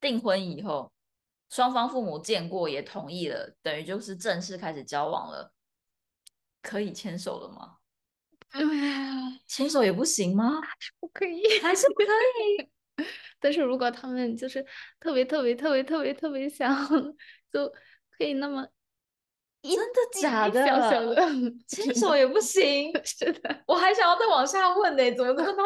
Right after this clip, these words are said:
Speaker 1: 这里就没了？
Speaker 2: <laughs>
Speaker 1: 我以为牵手可以了耶。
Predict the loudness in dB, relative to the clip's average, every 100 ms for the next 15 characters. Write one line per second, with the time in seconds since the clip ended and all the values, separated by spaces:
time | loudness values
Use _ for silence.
0 | 0 0 0 -2 0 0 0 0 -2 -6
1 | _ 0 2 2 4 2 2 -6 -4 -4
2 | -4 -6 -6 -4 -4 -4 -6 -8 -10